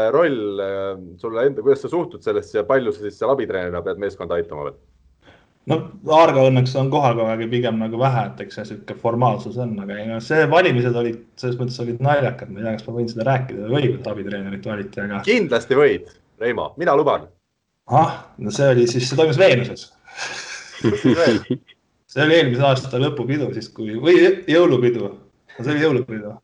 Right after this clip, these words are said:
Speaker 2: jaa. Siis seal see valimine käis. No seal oli lihtsalt vaja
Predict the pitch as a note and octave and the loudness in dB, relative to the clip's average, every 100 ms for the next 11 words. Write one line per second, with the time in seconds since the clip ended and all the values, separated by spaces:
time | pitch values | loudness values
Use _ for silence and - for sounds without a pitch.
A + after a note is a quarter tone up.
0 | - A#2+ G#2+ G2 - _ B2 B2 A#2+ B2+ | -6 -4 -4 -6 -18 _ -12 -10 -10 -6
1 | B2 B2+ A2 B2 B2+ C3 A2 G#2+ B2 A#2+ | -2 -2 -2 0 0 2 0 -2 -2 -2
2 | - G2 G2+ A2 G#3 A3 F3 - D#3+ D#3+ | -4 -6 -4 -2 -2 -2 -4 0 2 4